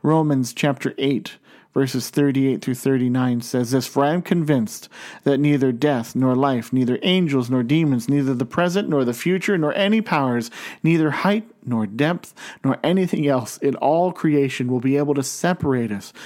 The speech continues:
from the love of God that is in Christ Jesus our Lord." Yes, when we follow Jesus, when we become a Christian, we are ultimately untouchable.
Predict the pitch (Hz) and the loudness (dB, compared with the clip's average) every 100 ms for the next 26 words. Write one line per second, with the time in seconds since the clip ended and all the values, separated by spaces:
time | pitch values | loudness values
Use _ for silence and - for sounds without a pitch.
0 | - - 139 131 123 131 160 175 147 127 | -20 -4 0 2 2 2 2 -2 -2 0
1 | 117 113 113 117 113 - - 170 175 - | 0 -2 -2 -4 -6 -6 -2 0 0 0
2 | 139 131 - 123 113 - 113 - - 101 | 0 -2 -4 -2 -2 -4 -8 -8 -8 -8
3 | 101 104 123 117 92 87 - _ _ _ | -6 -4 -2 -4 -6 -16 -20 _ _ _
4 | - - - - - _ _ - 107 104 | -20 -20 -20 -20 -20 _ _ -8 -2 -2
5 | - - - 170 - - - _ 110 107 | -4 -16 -18 -18 -20 -20 -20 _ -4 -2
6 | 117 143 151 - 143 143 147 135 123 104 | 0 0 0 0 0 2 0 0 -2 -2
7 | 101 - 113 113 139 156 156 - 147 147 | -6 -4 0 2 2 2 -2 -2 0 0
8 | 147 - 151 - - 113 117 127 123 - | -4 -2 -2 -2 -4 -2 0 0 0 0
9 | 190 196 - 143 123 113 113 107 101 _ | 0 0 -2 -2 -2 -2 -4 -4 -8 _
10 | _ - _ _ 113 120 120 - - 123 | _ -20 _ _ -2 0 0 -2 -6 -6
11 | 113 90 82 | -8 -8 -14